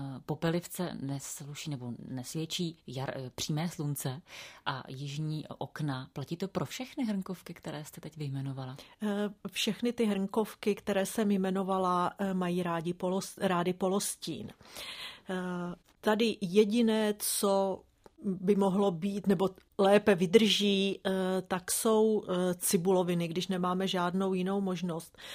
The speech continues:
Speaker 2: No a nebo když máme jenom jižní okno, tak potom sáhneme po rostlině, která je taková neutrální, ale také nyní se velice hezky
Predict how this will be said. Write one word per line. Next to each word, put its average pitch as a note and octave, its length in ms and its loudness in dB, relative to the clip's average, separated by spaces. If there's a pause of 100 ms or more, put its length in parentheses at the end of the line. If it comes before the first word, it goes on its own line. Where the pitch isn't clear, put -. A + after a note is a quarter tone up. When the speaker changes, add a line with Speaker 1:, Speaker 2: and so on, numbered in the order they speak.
(140)
Speaker 2:
No F#3+ 180 -2
a G3 140 0
nebo B3 240 2
když F#3 240 -6
máme G#3+ 280 0
jenom G#3+ 340 2
jižní A#3 320 -2
okno, F#3+ 460 -4
tak F3 160 -10
potom A#3 300 -2
sáhneme G3 520 0
po G#3+ 280 -2
rostlině, G#3+ 480 0
která A#3 380 -4
je A#3+ 160 -2
taková A#3 400 -4
neutrální, G3 760 0
ale F#3 160 0
také G3+ 560 -4 (360)
nyní F#3+ 260 0
se - 180 -2
velice F3 360 -4
hezky F#3+ 560 -4